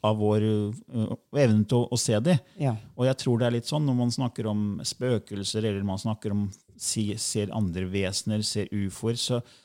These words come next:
Speaker 1: så har de en høyere frekvens, og derfor er det ikke alle som ser disse andre tingene.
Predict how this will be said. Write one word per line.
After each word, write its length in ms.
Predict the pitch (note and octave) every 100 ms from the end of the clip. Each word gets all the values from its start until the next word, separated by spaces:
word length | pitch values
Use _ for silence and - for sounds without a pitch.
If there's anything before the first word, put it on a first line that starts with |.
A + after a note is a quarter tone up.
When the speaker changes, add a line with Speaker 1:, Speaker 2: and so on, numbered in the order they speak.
| _
Speaker 1:
så 200 | - - -
har 260 | - A2+ A#2
de 100 | A2+
en 100 | G#2
høyere 360 | G2 C3 G2+
frekvens, 420 | F#2 A#2 - C3 B2+
og 60 |
derfor 260 | A2 - B2
er 40 |
det 140 | A2+ A2+
ikke 100 | B2+
alle 160 | A#2+ G#2+
som 140 | C3+
ser 380 | - - F3+ D#3+ F3
disse 400 | C#3+ C3 - A2+
andre 260 | B2 G#2+ F#2+
tingene. 520 | - - F2 F2+ G#2